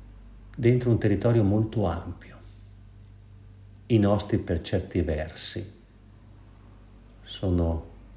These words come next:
dentro il territorio dell'universo. Chissà se l'universo è sufficientemente grande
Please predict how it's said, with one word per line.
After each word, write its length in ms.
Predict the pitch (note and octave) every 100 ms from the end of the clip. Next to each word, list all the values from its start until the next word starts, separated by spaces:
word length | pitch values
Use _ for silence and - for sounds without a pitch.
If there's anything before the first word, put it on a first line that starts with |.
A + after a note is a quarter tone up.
| - - - - - - - - - - -
dentro 320 | G#2+ G#2 A2
il 80 | G2
territorio 480 | G#2 F2 - G2 G2
dell'universo. 1000 | E2+ E2 F2+ D#2+ D2+ D2+ - - - - - - - - - - - - - - - - - - -
Chissà 360 | - - E2+
se 160 | E2 -
l'universo 760 | F2 F2 E2+ F2 F2 - -
è 100 | E2
sufficientemente 1160 | E2 - - - A2+ G#2+ F#2 G2 F#2+ A#2 A#2 G#2
grande 800 | F2+ E2 D#2+ E2 D#2+ E2+ -